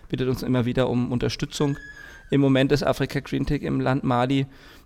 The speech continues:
der einzige private Operator, der läuft. Alle anderen,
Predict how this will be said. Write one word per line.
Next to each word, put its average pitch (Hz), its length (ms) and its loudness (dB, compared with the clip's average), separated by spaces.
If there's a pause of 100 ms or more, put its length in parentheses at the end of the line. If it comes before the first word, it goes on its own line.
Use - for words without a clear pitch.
(100)
der 139 140 8
einzige 143 540 6
private 135 600 2
Operator, 131 520 0
der 127 160 0
läuft. 131 420 2 (100)
Alle 139 220 0
anderen, 139 480 0